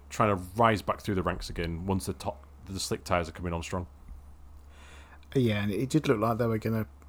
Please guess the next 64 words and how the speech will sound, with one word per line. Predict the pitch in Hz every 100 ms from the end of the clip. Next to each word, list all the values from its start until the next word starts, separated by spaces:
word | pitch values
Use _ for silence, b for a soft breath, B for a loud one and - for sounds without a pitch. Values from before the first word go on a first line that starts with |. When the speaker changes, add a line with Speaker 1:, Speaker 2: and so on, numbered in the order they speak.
| - -
Speaker 2:
make | 117 101 - - - - - - - -
more | 131 123
progress | 113 123 113 107
than | 113
they | 110
did, | 107 117 120 -
but | 107
it | 92
didn't | 110 -
quite | 107 90
dry | 107 104
out | 87
enough. | 101 104 - -
If, | - - -
if |
there | 165
was, | 156 120
like, | -
five | - 123 104
more | 107
laps | 104 - -
on | 92
this | -
race, | 98 -
it | 104
would |
have | 95
been | 98
very | 98 104 90 90
interesting. | 98 98 - 95 - b b b b b b b b b b b b b b
Speaker 1:
Yeah, | 139 156 151
Speaker 2:
Um, | 160
Speaker 1:
I | 180
also, | 208 180
I | 165
just | 175
think | 190 135
the |
gap | 113 156 147 - - -
was | 131
too, | - 131 120 113 110 120
was | 113
too | - 117
large | 113 131 117
then | 95 90
to | 104
those | 104 104 95
on | 92
wets. | 107 - -
I | 131
mean, | 151 120 101
Speaker 2:
Mm. | - - -
Speaker 1:
all | 165 175
through | 165 139
the | 131
race, | 120
Bobby | - 127
Thompson | 113 123 104 92
looks | 110
like | 95
he's | 85
chewing | - 135 113 92
up | -
tyres. | - 87 73